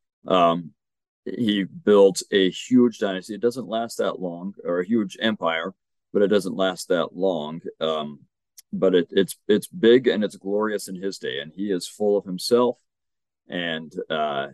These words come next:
it, I mean, it's heady for him. He's really full of himself. Uh, and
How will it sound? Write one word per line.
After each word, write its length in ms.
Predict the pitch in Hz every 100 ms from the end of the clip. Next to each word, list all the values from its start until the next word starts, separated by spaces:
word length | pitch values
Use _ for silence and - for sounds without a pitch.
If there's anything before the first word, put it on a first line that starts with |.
| - _ - -
it, 140 | - -
I 100 | 85
mean, 140 | 92
it's 160 | 95 -
heady 300 | 104 95 80
for 260 | - 65
him. 80 | 60
He's 180 | 85 80 73
really 300 | 104 101 90
full 240 | - 80 76
of 60 |
himself. 420 | 73 71 71 71 _ _ _ _ _ _ -
Uh, 380 | 82 80 80 - -
and 400 | 98 92 95